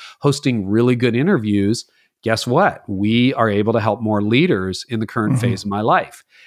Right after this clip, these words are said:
Speaker 1: And
Speaker 2: Mm-hmm.
Speaker 1: if I'm arguing well in a courtroom and my client wins, well, that's good for the firm. It's good for the client. So,
Speaker 2: Right.
Speaker 1: um, you know, that is,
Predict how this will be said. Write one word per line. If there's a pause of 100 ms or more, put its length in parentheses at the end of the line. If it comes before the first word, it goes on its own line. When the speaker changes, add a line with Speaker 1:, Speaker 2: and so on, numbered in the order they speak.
(180)
Speaker 1:
And
Speaker 2:
Mm-hmm.
Speaker 1:
if
I'm
arguing
well
in
a
courtroom
and
my
client
wins,
well,
that's
good
for
the
firm.
It's
good
for
the
client.
So,
Speaker 2:
Right. (240)
Speaker 1:
um,
you
know,
that
is,